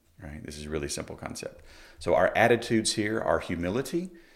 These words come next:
in that God knows what we need, wonder, in that there are wonderful things from God's law, uh, and steadfastness. We stick to it. We don't give up quickly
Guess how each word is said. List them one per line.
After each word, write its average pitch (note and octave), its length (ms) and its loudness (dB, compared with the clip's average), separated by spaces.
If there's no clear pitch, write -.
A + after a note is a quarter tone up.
in E2 220 -10
that D#2+ 180 -8
God G2 280 4
knows F#2+ 340 0
what F2 160 0
we F2+ 160 0
need, F#2 500 -4
wonder, C3+ 760 0
in E2+ 120 -6
that D#2+ 120 -4
there F2+ 140 2
are E2 180 2
wonderful F#2 680 -2
things G#2+ 420 -2
from F2 200 -4
God's F#2 320 -4
law, E2+ 400 -2
uh, E2 200 -6
and F#2 180 -2
steadfastness. - 840 0
We G2 160 -2
stick - 520 -2
to A#2 220 -2
it. - 280 -4
We D#2 120 -10
don't E2+ 240 -8
give F2 180 -2
up E2+ 260 0
quickly D2+ 600 -4